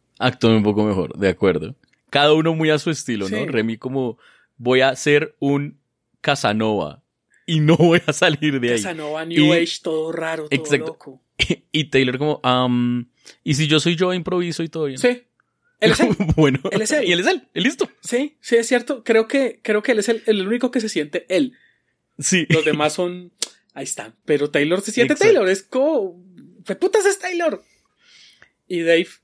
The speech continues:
Speaker 1: Y, pues, Dave Grohl, que, pues, se nota, por algo él es el frontman, güey,
Speaker 2: Mm.
Speaker 1: por algo él es el que maneja el escenario, man. O sea,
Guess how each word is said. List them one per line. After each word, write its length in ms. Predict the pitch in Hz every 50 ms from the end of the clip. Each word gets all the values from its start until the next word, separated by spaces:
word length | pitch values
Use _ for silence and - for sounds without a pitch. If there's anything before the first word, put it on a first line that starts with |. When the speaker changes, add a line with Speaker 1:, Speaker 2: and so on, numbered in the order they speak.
| _ -
Speaker 1:
Y, 340 | 214 240 262 269 269 - _ _ _ _ _ 117 - _
pues, 260 | - 131 139 131 107
Dave 280 | - 127 120 120 117 117
Grohl, 280 | 117 131 143 143 135 127
que, 100 | 147 143
pues, 320 | 147 151 147 143 139 -
se 320 | - - - - - 139
nota, 380 | 127 127 127 127 127 - 120 -
por 160 | - 131 120
algo 240 | 120 120 117 113 120
él 80 | 123 135
es 120 | 139 131
el 420 | 147 143 143 143 143 139 139 135 135
frontman, 520 | - - 147 135 131 123 123 117 113 113 107
güey, 260 | 107 107 104 104 90
Speaker 2:
Mm. 60 | -
Speaker 1:
por 160 | - 113 110
algo 240 | 110 113 107 113 117
él 100 | 120 123
es 80 | 120 117
el 120 | 131 120
que 100 | - 135
maneja 300 | 131 135 127 120 107 101
el 80 | 107 107
escenario, 500 | 107 110 117 110 101 92 90 90 82 80
man. 240 | 78 71 62 64 71
O 80 | 90
sea, 240 | 98 104 95 85 -